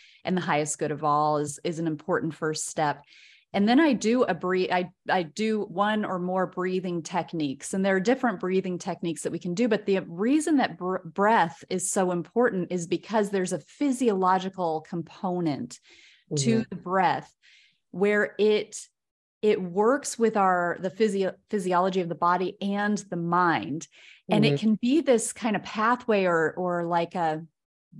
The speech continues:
Speaker 1: a secret inroad to calming the mind, because when the breath is calm, it's,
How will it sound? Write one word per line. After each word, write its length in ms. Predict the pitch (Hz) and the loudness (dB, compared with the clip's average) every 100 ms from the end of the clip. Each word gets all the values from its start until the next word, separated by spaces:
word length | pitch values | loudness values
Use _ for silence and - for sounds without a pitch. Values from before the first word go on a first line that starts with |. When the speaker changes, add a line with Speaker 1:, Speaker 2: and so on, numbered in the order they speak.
| - _ - | -20 _ -6
Speaker 1:
a 80 | 196 | -6
secret 800 | - - 233 233 214 165 156 196 | -2 0 0 2 2 2 0 0
inroad 680 | 226 220 165 151 135 139 - _ _ _ - | 2 2 0 -2 -6 -10 -16 _ _ _ -6
to 100 | 233 | -6
calming 680 | 220 214 196 185 175 165 165 | -2 0 0 0 -2 -4 -4
the 80 | 175 | -4
mind, 560 | 175 165 139 143 - - | 0 0 0 -4 -10 -4
because 760 | 180 180 185 185 180 170 165 - _ _ - | -4 -2 0 2 2 -2 -6 -14 _ _ -2
when 140 | 214 | 2
the 60 | 208 | 2
breath 480 | 165 185 190 262 285 | 0 2 2 2 0
is 180 | 233 - | -4 -4
calm, 540 | - 175 170 196 240 | -8 0 2 2 0
it's, 240 | 208 - | -2 -4